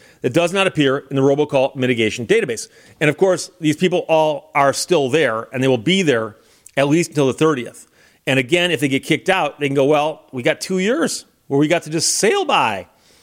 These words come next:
The companies filed their certificates back in twenty twenty-one, or in some cases earlier. The F C C issued warnings in January and February of last year by informing each company that its robocall mitigation program attachment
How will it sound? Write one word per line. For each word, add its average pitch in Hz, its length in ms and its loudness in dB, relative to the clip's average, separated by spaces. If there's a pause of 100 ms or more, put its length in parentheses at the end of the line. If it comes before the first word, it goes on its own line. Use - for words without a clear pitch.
(580)
The 127 80 -4
companies 196 480 0
filed 175 260 2
their 156 100 -4
certificates 170 840 -2 (140)
back 151 200 2
in 143 80 -8
twenty 143 260 0
twenty-one, 123 760 0 (360)
or 135 100 0
in 131 60 2
some 180 280 2
cases 143 480 0
earlier. 165 480 0 (560)
The 147 160 -2
F 151 160 2
C 170 120 0
C 175 240 -2
issued 156 280 0
warnings 151 500 0
in 123 80 0
January 139 460 0
and 110 60 -6
February 147 340 2
of 104 80 -4
last 131 440 0
year 135 380 0 (260)
by 123 120 0
informing 151 420 0
each 160 200 -2
company 165 320 0
that 131 60 0
its 113 80 -4
robocall 151 420 0
mitigation 131 340 -2
program 143 280 0
attachment 143 420 -4